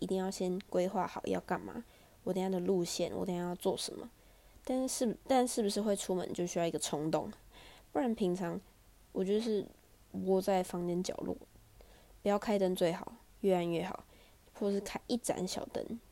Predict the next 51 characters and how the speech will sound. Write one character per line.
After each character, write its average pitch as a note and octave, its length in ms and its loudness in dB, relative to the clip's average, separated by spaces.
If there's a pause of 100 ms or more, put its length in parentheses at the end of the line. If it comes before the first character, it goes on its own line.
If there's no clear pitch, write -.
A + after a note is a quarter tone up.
(160)
就 - 120 -6
是 F#3 220 -2
看 F3+ 300 -2
书 F3+ 240 -2
啊 F3+ 180 0
或 F#3+ 100 -2
发 F#3 300 -4
呆， - 260 -6 (300)
或 - 160 -4
是 G3+ 140 0 (600)
把 F#3 80 -2
自 F#3+ 80 -2
己 F#3+ 80 4
藏 F3 240 -2
在 F3+ 80 2
被 F3+ 220 0
子 - 160 -6
里 - 160 -8
之 D#3+ 140 -4
类 E3+ 240 2
的， A3+ 60 -12 (420)
就 F#3 100 -2
这 F3 140 -2
样。 C#3 100 -4 (1600)
可 A3 120 0
是 B3 280 2
也 G#3 200 2
许 F3+ 240 -2
是 G#3 240 -2
舍 - 240 -2
不 G3 140 -2
得 D#3+ 340 0
今 F3+ 240 0
天 F3 300 -2
这 E3+ 100 -6
样 D#3+ 160 -2
子 - 240 -6
很 F#3+ 200 -4
难 D#3 200 -4
得 - 140 2
的 - 100 -2
好 - 200 -6
天 E3+ 240 -6
气， - 200 -6 (520)
或 G3 100 -4
是 F#3+ 300 -2
也 E3+ 200 -2
许 - 300 -6
想 - 260 -8
要 F3+ 280 -4 (920)
再 G3 220 2